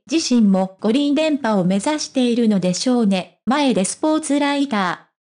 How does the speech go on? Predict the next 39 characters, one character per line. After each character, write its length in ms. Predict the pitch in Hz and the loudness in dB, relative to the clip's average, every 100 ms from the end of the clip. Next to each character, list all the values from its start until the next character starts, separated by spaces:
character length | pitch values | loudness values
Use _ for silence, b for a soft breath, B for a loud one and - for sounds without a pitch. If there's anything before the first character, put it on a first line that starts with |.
| _ | _
シ 220 | - 330 | -2 -2
ニ 200 | 311 262 | 0 0
ア 80 | 233 | 2
一 320 | 196 - 302 | 0 0 0
年 240 | 285 254 214 | 2 4 2
目 160 | 254 | 2
と 120 | 254 | 0
若 320 | 180 180 254 262 | -2 -2 0 0
い 100 | 233 | 2
ザ 120 | 247 | 0
ギ 100 | 240 | 0
ト 140 | 240 | 0
ワ 100 | 226 | -2
選 240 | 208 302 277 | 0 0 0
手。 360 | - 165 - _ _ _ - | -2 -4 -8 _ _ _ -4
北 120 | 330 | -4
京 320 | 330 294 269 | 0 2 4
五 100 | 247 | 4
輪 300 | 285 254 214 | 2 4 4
の 100 | 196 | 2
次 300 | 180 262 311 | 0 -2 0
の 120 | 320 | 0
大 280 | 277 294 330 | 0 -2 -2
会 220 | 269 269 | 0 2
ま 120 | 247 233 | 4 2
で 280 | 202 - - | 0 -4 -12
出 320 | - 285 294 | -8 -2 0
場 260 | 294 277 | 0 0
す 180 | 277 - | 0 0
る 160 | 254 254 | 0 0
可 160 | 247 254 | 0 2
能 240 | 262 262 | 2 2
性 280 | 254 247 240 | 0 0 2
も 300 | 233 220 - | 2 0 -4
十 260 | 175 277 339 | 0 2 2
分 240 | 311 302 | 2 4
に 120 | 233 196 | 4 4
あ 120 | 185 | 2
る。 320 | 156 - _ | -4 -6 _